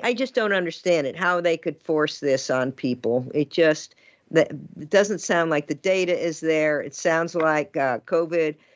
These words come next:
uh, could have been treated, uh, a l-, you know, eight, eighty percent of the deaths could have been, uh, avoided. It's just not making sense to me.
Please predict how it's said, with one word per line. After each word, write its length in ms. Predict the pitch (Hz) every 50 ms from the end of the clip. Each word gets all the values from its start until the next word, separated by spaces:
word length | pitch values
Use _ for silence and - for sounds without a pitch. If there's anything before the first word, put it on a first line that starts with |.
| _ _ _ -
uh, 540 | 143 143 127 110 80 - - - - 98 87 67 - -
could 160 | - 240 226
have 80 | 220 196
been 100 | 202 185
treated, 480 | - - 214 202 180 190 175 165 156 -
uh, 280 | - 156 147 151 - - - - - -
a 80 | 117 -
l-, 260 | - 208 202 - - - - -
you 140 | - 117 -
know, 240 | 175 147 143 147 - -
eight, 360 | 123 139 190 196 202 - - -
eighty 200 | - 196 202 196
percent 380 | 190 - 175 - - 180 165 165
of 80 | 156
the 80 | 151 160
deaths 320 | 156 - 170 160 160 -
could 220 | - _ - 160 151
have 80 | 147
been, 280 | 131 151 147 139 135 135 - - -
uh, 400 | - 135 127 120 110 92 82 67 64 - - _ _ _ _ _ _ _ _ - -
avoided. 720 | 147 135 156 180 190 196 202 196 185 190 185 185 180 -
It's 240 | - 170 165 - -
just 260 | - 180 175 - -
not 240 | - 160 147 131 -
making 360 | - 147 139 139 - 139 131
sense 420 | 131 - - 143 127 123 - - -
to 140 | - - 123
me. 320 | 117 98 101 120 131 -